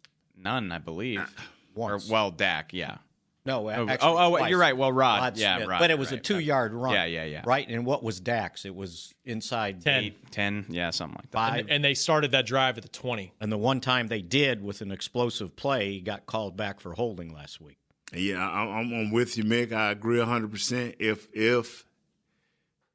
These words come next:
Speaker 4: if, uh, everything was intact and Zeke was gone and everything was intact, I would agree with you a hundred percent.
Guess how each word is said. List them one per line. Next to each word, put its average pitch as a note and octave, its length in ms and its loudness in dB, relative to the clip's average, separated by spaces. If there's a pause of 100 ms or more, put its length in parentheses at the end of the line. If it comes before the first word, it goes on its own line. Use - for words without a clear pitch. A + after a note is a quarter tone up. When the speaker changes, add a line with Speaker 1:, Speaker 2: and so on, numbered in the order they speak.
Speaker 4:
if, C3 400 2 (180)
uh, F#2+ 360 -4
everything A2+ 540 0
was G2 160 -4
intact F#2 500 -4 (440)
and G2 120 -2
Zeke G#2 340 -2
was G#2+ 120 -2
gone G#2+ 240 0
and F#2+ 60 0
everything B2+ 380 2
was B2+ 140 0
intact, A#2+ 400 -2
I G2 100 0
would F#2+ 160 0
agree G#2 200 0
with G#2 180 -2
you G2 60 -2
a - 20 -2
hundred G2+ 180 -2
percent. F#2 400 -4